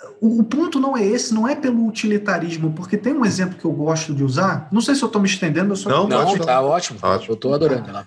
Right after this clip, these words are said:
Speaker 1: Tem um exemplo que eu gosto de usar, que é o seguinte.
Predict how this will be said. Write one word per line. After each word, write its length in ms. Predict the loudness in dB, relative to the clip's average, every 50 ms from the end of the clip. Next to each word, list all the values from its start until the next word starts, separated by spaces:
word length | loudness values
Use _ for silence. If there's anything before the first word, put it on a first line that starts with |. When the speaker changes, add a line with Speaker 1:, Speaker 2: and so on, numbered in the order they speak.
| _ _ -2
Speaker 1:
Tem 100 | 0 2
um 140 | 2 4 4
exemplo 480 | 4 2 2 2 2 0 0 -2 -4
que 60 | -4
eu 80 | -4 -4
gosto 380 | -4 -2 -2 -4 -4 -4 -4 -2
de 100 | -2 0
usar, 200 | 0 0 -2 -4
que 60 | -6
é 40 | -8
o 40 |
seguinte. 520 | -6 -6 -4 -2 -2 -2 -4 -6 -8 -14